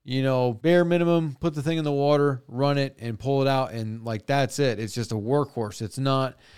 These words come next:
uh, this big complicated thing. So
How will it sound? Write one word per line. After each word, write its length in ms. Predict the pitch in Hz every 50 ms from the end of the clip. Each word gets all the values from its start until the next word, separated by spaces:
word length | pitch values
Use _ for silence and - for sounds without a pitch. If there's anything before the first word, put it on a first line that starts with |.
| - - - _ _
uh, 260 | 110 107 113 113 113
this 240 | 110 110 131 120 98
big 300 | 104 123 143 139 139 -
complicated 640 | - 139 139 131 120 117 - 151 147 123 110 101 92
thing. 400 | - 139 131 123 110 104 98 - _ _ _ _ _ _ _ _ -
So 440 | - - 139 135 131 127 123 120 113